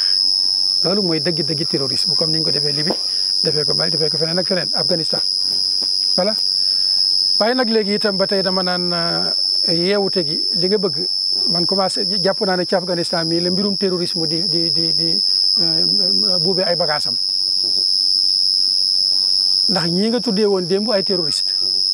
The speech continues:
ne damay dem faagaagal leen ci une semaine,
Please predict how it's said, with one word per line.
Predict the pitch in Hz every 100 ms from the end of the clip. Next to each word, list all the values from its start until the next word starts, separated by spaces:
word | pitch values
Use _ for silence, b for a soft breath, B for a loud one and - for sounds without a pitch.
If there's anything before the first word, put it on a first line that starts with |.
| - - - - 50 - - - - B B B - -
ne | 160
damay | 180 202
dem | 202 214
faagaagal | 208 214 208 208 196 175
leen | 160 - - - - - - - - - -
ci | - -
une | 202
semaine, | 202 214 190